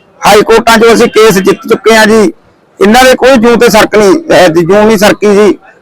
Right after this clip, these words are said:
ਅਸੀਂ ਘਰਾਂ ਦੇ ਵਿੱਚ ਬੈਠੇ ਆ, ਮੈਨੂੰ ਢਾਈ ਸਾਲ ਹੋ ਗਏ ਵੇਟਿੰਗ ਦੇ ਵਿੱਚ ਪਾਏ ਨੂੰ, ਵੀਹ ਸਾਲ ਹੋ ਗਏ ਮੈਨੂੰ ਭਰਤੀ ਹੋਏ ਨੂੰ। ਮੰਨ ਲਓ ਜੇ ਹੁਣ ਸਾਡੀ ਇੱਕ ਬੱਸ, ਅਹ, ਕੰਡਮ ਹੋ ਜਾਂਦੀ ਹੈ ਤਾਂ ਦੋ ਡਰਾਈਵਰ ਕਨੈਕਟਰ ਸਾਡੇ ਘਰ ਨੂੰ ਚਲੇ ਜਾਂਦੇ ਆ ਜੀ। ਅਸੀਂ ਤਾਂ ਕਰਕੇ ਪਿੱਟ ਸਿਆਪਾ ਕਰ ਰਹੇ ਆ ਵੀ ਸਾਡੇ ਮਹਿਕਮੇ ਦਾ ਜਿਹੜਾ ਨਿੱਜੀਕਰਨ ਬੰਦ ਕੀਤਾ ਜਾਵੇ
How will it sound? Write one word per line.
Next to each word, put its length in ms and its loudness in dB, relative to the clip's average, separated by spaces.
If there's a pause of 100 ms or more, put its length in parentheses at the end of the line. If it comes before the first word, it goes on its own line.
(140)
ਅਸੀਂ 200 0
ਘਰਾਂ 260 0
ਦੇ 60 2
ਵਿੱਚ 200 2
ਬੈਠੇ 320 0
ਆ, 80 2
ਮੈਨੂੰ 300 2
ਢਾਈ 240 0
ਸਾਲ 240 0
ਹੋ 100 2
ਗਏ 120 2
ਵੇਟਿੰਗ 300 0
ਦੇ 80 0
ਵਿੱਚ 200 -2
ਪਾਏ 280 0
ਨੂੰ, 120 0 (100)
ਵੀਹ 160 -2
ਸਾਲ 220 0
ਹੋ 80 2
ਗਏ 100 0
ਮੈਨੂੰ 200 -2
ਭਰਤੀ 340 -2
ਹੋਏ 180 2
ਨੂੰ। 120 0 (640)
ਮੰਨ 200 0
ਲਓ 140 2
ਜੇ 160 2
ਹੁਣ 140 2
ਸਾਡੀ 260 0
ਇੱਕ 140 -4
ਬੱਸ, 260 -2
ਅਹ, 540 0
ਕੰਡਮ 300 0
ਹੋ 180 2
ਜਾਂਦੀ 280 0
ਹੈ 60 2
ਤਾਂ 100 0
ਦੋ 240 2
ਡਰਾਈਵਰ 300 0
ਕਨੈਕਟਰ 300 -2
ਸਾਡੇ 220 0
ਘਰ 180 0
ਨੂੰ 120 -4
ਚਲੇ 220 0
ਜਾਂਦੇ 260 0
ਆ 60 2
ਜੀ। 140 0 (480)
ਅਸੀਂ 180 -2
ਤਾਂ 240 0
ਕਰਕੇ 340 0
ਪਿੱਟ 180 -2
ਸਿਆਪਾ 300 0
ਕਰ 160 0
ਰਹੇ 140 2
ਆ 60 2
ਵੀ 120 2
ਸਾਡੇ 240 0
ਮਹਿਕਮੇ 420 0
ਦਾ 100 2
ਜਿਹੜਾ 200 2
ਨਿੱਜੀਕਰਨ 560 -2
ਬੰਦ 200 0
ਕੀਤਾ 300 -2
ਜਾਵੇ 340 2